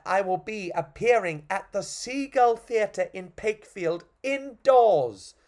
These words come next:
in an actual theatre. I am incredibly excited, and if you are local,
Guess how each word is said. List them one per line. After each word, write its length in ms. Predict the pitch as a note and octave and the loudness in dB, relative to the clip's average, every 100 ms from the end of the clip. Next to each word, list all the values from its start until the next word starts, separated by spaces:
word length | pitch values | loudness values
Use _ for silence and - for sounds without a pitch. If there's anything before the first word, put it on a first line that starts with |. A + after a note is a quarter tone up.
| _ _ _ B3 | _ _ _ 0
in 100 | B3 | 0
an 140 | A#3 - | -2 -6
actual 600 | C4+ - _ - B3+ B3 | -6 -6 _ 0 2 0
theatre. 880 | - _ D3+ C4+ C4+ - A3+ C3+ - _ _ _ _ - | -4 _ -2 -2 -2 -6 -10 -10 -12 _ _ _ _ -4
I 300 | F3 F3+ F3+ | -2 -2 -2
am 240 | E3+ E3+ E3 | -6 -6 -8
incredibly 1120 | E3+ E3 - - D3+ G#3 G#3 F3 D#3 C3+ A#2+ _ _ - | -14 -16 -18 -20 -4 0 0 -2 -10 -12 -12 _ _ -6
excited, 720 | C#3 - E3+ C3+ A#2+ C3 B2 | -6 -6 -2 -2 -4 -12 -10
and 160 | C#3+ C#3+ | -8 -8
if 260 | F#3 F#3+ - | -10 -12 -10
you 140 | F3+ | 0
are 140 | D3+ C#3+ | 4 4
local, 640 | D3 D#3 D3+ F3+ G3+ - | 0 -4 -6 -6 -8 -8